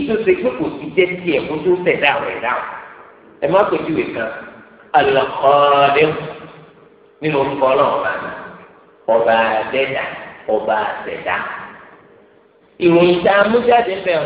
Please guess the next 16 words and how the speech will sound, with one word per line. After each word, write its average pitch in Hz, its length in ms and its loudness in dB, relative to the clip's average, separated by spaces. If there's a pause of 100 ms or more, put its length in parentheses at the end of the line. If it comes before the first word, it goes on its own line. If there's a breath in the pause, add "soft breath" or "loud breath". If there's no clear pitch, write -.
(160)
wọ́n 147 200 -6
náà 175 160 2
ní 156 80 -6
kí 156 160 -8
ni? 131 120 -8 (420)
Al-Khaliq, 131 840 -2 (640)
dídẹ́dà. 131 540 -2 (2000)
Kì 196 60 2
í 285 140 4
ṣe 262 160 0
pé 269 180 2
nítorí 269 440 2
pọ́nà 262 380 4
ń 180 100 -2 (140)
dá 226 220 0
ẹ̀dá, 135 440 -2